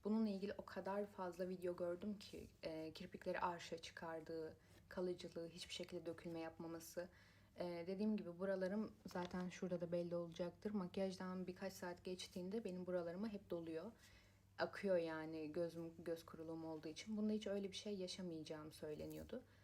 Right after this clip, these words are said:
Sadece çıkarması bir tık zormuş. Fırçasını göstereceğim. Evet, böyle bir fırçası var.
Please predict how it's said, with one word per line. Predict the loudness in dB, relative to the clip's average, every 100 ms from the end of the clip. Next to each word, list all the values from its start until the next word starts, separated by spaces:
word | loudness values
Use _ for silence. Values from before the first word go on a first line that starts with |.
| -20 -18 -4
Sadece | -2 0 -4
çıkarması | -2 0 2 0 -4
bir | -6
tık | -6 -6
zormuş. | -2 0 0 -2 -4 -4 -8 -18 -20 -20 -20 -20 -18 -6
Fırçasını | -2 -2 0 0
göstereceğim. | 0 -2 -2 -2 -2 -6 6 6 4 -18 -20 -20 -20 -20 -20 -20 -20 -20 -20 -20 -20 -20 -20 -20 -20 -20 -20 -20 -20 -6
Evet, | -6 -4 0
böyle | 2 2
bir | -2
fırçası | -8 -8 -8 -8 -8
var. | -6 -6 -8